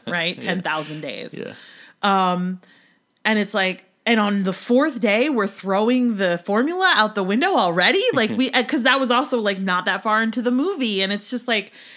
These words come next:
Speaker 1: I just want, it's like, if you're gonna do a time loop movie, then you should have a time loop formula. In my brain,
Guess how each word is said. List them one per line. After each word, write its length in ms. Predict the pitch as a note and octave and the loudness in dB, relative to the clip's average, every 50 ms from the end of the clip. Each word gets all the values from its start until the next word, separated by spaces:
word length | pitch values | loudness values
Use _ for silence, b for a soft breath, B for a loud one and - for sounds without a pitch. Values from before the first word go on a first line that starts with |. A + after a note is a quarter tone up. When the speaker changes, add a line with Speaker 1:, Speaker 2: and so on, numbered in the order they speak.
| B B B B B - | B B B B B 0
Speaker 1:
I 140 | A#3+ B3 A#3+ | 2 2 2
just 340 | G#3 A#3 C4+ C4+ C4+ - | 0 0 -2 -2 -2 -4
want, 480 | A3 G#3 A3 A3+ A3+ A3 G#3+ G#3+ G3+ - - _ _ _ _ _ - A2 F#2 F2 _ B B B B B B B B | -4 0 2 2 2 2 2 0 -2 -4 -8 _ _ _ _ _ -20 -20 -20 -20 _ B B B B B B B B
it's 180 | B3 B3+ B3+ | -4 -2 0
like, 220 | - B3 A3+ A3 B3 | 2 0 0 0 -2
if 120 | A#3+ A#3 | -4 -2
you're 120 | A3+ B3 A3 | -2 -2 0
gonna 240 | A3+ B3+ B3+ B3+ | 2 2 2 2
do 220 | A#3 G#3 A#3+ A3+ G#3+ | 0 0 0 0 -2
a 60 | G#3 | -2
time 540 | - - F#3 F3+ F#3+ G3 F#3+ F#3+ F#3+ F3+ - - | -4 -4 -4 -2 -2 -2 -4 -6 -10 -10 -12 -10
loop 320 | - G3 G3 G3+ F#3+ F#3 - _ | -8 -4 -4 -4 -4 -6 -10 _
movie, 560 | - F3 F3+ G3 G#3 G#3+ G3 F#3 F#3 F3 E3+ E3 | -8 -4 -2 0 0 0 0 0 -2 -2 -2 -4
then 300 | E3 E3 F#3 F3+ F#3 F#3 | -6 -6 -6 -4 -4 -4
you 80 | F3 | -6
should 120 | E3+ F#3 F#3+ | -6 -6 -6
have 160 | F3 E3+ E3+ | -6 -6 -6
a 60 | F3+ | -8
time 360 | F3 - F3+ F3 F3 E3+ E3+ E3+ | -8 -6 -6 -6 -4 -6 -6 -6
loop 180 | E3+ E3 - - | -8 -8 -8 -10
formula. 760 | - - - F3+ F3+ F3+ F3 E3 D#3+ D#3 D3+ D3 D#3+ E3 E3 _ b b b b b b b b b b b b _ _ _ _ _ _ _ - | -14 -10 -8 -6 -4 -4 -4 -4 -4 -4 -4 -4 -6 -8 -12 _ b b b b b b b b b b b b _ _ _ _ _ _ _ 0
In 100 | A#3+ A#3 | 2 4
my 160 | A#3 A3 A3 | 4 4 2
brain, 720 | F#3+ F3 G3 G3+ A3 A3+ A3+ A#3 A3+ G#3+ G3+ F#3+ F#3 | 0 -2 -2 0 2 2 2 2 0 0 0 -2 -2